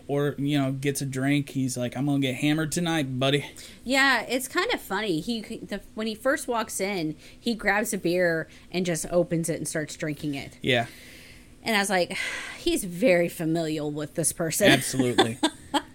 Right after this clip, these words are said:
Speaker 1: And, and so they're talking a little bit more, and then Tarantino, uh, Richie, he sh-
Speaker 2: Yeah.
Speaker 1: he just comes up right behind him and blasts him in the head, kills him dead.
Speaker 2: Yeah, and you're like,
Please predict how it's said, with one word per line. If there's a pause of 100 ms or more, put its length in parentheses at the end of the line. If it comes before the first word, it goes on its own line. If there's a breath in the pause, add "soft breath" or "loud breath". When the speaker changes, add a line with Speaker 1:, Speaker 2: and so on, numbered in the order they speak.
(440 loud breath)
Speaker 1:
And,
and
so
they're
talking
a
little
bit
more,
and
then
Tarantino,
uh,
Richie,
he
sh-
Speaker 2:
Yeah.
Speaker 1:
he
just
comes
up
right
behind
him
and
blasts
him
in
the
head,
kills
him
dead.
Speaker 2:
Yeah,
and
you're
like,